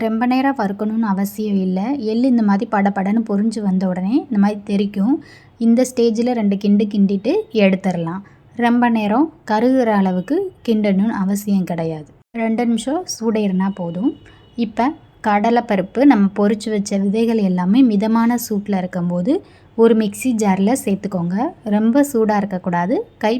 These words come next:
பொறுக்கிற அளவு சூடு இருந்தால் போதும். ரொம்ப ஆறிடுச்சுனாலும் நமத்து போயிடும். இது கூட ரெண்டு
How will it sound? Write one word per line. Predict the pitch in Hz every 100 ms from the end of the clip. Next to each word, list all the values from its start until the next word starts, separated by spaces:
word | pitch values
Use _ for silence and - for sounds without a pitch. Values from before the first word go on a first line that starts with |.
| 247
பொறுக்கிற | 226 208 202 190
அளவு | 202 302 -
சூடு | 208 202 185
இருந்தால் | 185 190 196
போதும். | 180 190 294 - - - - - 226
ரொம்ப | 226 254 269 214 196
ஆறிடுச்சுனாலும் | 202 226 202 196 190 208 262 196
நமத்து | 190 202 202
போயிடும். | 180 170 175 277 - _ - 247
இது | 277 254
கூட | 214 202 302 320 220
ரெண்டு | 226